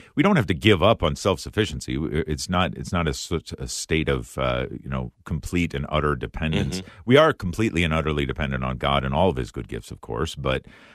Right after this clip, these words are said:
Speaker 1: um, you know, Scripture also tells us that the laborer deserves his wages, for example, and that there's, uh, I know that it's even a, a grave sin to deny somebody a, you know, a just wage for,
Speaker 2: Mm-hmm.
Speaker 1: for the work that they do. So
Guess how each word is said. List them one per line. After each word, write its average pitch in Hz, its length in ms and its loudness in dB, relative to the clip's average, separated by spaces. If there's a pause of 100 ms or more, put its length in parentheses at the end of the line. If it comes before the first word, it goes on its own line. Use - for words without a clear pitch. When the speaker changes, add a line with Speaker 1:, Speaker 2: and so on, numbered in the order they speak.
(120)
Speaker 1:
um, 71 320 0 (140)
you 156 80 2
know, 76 180 2
Scripture - 340 0
also 76 220 2
tells 73 300 0
us 80 140 -2
that 69 160 -2
the 69 60 -6
laborer 69 360 0
deserves 67 480 -2
his 67 180 -6
wages, 60 540 -4
for - 160 -2
example, 67 600 -2 (300)
and 67 160 0
that 62 120 -4
there's, 67 400 -2
uh, 62 300 -4
I 71 100 -2
know 78 200 2
that 76 160 2
it's - 320 -4
even 80 320 2
a, 78 280 4 (280)
a 71 80 -2
grave 78 480 2
sin 110 380 2
to 76 120 -4
deny 69 380 2
somebody 76 640 0
a, 71 320 0 (160)
you 69 80 -2
know, 67 260 -4
a 69 80 -8
just 73 400 -4
wage 76 300 0
for, 71 420 -2
Speaker 2:
Mm-hmm. 90 220 -8
Speaker 1:
for 73 80 -4
the 69 80 -6
work 71 240 -4
that - 140 -12
they 78 120 2
do. 90 340 -2 (600)
So 110 440 4